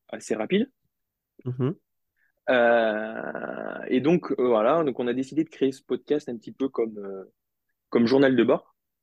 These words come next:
Speaker 1: Euh,
Speaker 2: Mhm.
Speaker 1: on écrivait un petit peu chacun de notre côté ce qu'on souhaitait faire et ce qu'on faisait, euh, chaque semaine. Et
Speaker 2: Ouais.
Speaker 1: on s'est dit, bah, pourquoi pas, euh, chaque semaine, vu qu'on avait l'habitude déjà de s'appeler avant,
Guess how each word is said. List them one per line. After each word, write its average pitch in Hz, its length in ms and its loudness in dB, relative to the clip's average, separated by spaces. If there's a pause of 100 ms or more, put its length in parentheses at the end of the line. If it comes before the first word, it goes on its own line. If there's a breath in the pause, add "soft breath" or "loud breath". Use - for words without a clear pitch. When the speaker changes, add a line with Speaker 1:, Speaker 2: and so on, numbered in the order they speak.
Speaker 1:
Euh, 104 460 -6
Speaker 2:
Mhm. 127 80 -6 (760)
Speaker 1:
on 117 160 2
écrivait 117 300 4
un 123 80 2
petit 120 100 -4
peu 127 100 2
chacun 120 260 2
de 120 60 4
notre 113 120 2
côté 127 260 2
ce - 80 -2
qu'on 117 100 -4
souhaitait 113 360 -2
faire 127 360 2
et 117 60 -2
ce - 80 -12
qu'on 107 140 -8
faisait, 117 440 0
euh, 104 220 6
chaque - 220 -6
semaine. 160 260 -6 (640)
Et 127 40 -8
Speaker 2:
Ouais. 117 140 2
Speaker 1:
on 107 60 2
s'est - 160 -2
dit, 123 120 -2
bah, 120 140 4
pourquoi - 380 0
pas, 135 320 6
euh, 107 180 2
chaque - 240 -8
semaine, 127 420 -4
vu 113 80 -10
qu'on 113 180 -2
avait 110 140 4
l'habitude 110 340 0
déjà 110 180 -2
de - 80 -10
s'appeler 107 260 -4
avant, 110 260 -4